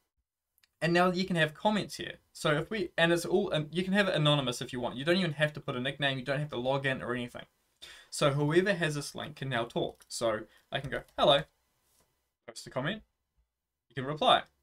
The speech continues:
"Hello," right? Post a comment. So these are all just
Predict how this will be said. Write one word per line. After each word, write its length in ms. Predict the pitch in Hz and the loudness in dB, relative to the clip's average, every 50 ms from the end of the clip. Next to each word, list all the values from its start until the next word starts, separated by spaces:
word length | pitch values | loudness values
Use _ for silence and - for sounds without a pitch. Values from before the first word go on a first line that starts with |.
| _ _ _ _ _ _ _ _ _ _ _ _ _ _ _ _ _ - | _ _ _ _ _ _ _ _ _ _ _ _ _ _ _ _ _ 0
"Hello," 280 | 165 208 262 320 - - - _ _ _ _ _ _ _ _ _ _ _ _ _ _ _ _ | 2 4 4 4 2 0 -4 _ _ _ _ _ _ _ _ _ _ _ _ _ _ _ _
right? 220 | - - 151 185 - - _ _ _ _ _ _ | 0 0 0 0 0 -6 _ _ _ _ _ _
Post 240 | 123 127 123 - | -4 -4 -4 -6
a 40 | 151 | -2
comment. 340 | 147 214 233 202 127 - - _ _ _ _ _ - - _ _ _ | 0 2 2 2 0 -4 -10 _ _ _ _ _ -20 -20 _ _ _
So 140 | - 165 | 0 2
these 220 | 160 160 196 220 214 | 4 4 4 4 4
are 100 | 220 - | 0 2
all 420 | - 175 170 170 160 156 165 165 | 4 6 6 8 6 4 2 -2
just 320 | - - 165 160 - - | -2 -2 -2 -2 -2 -4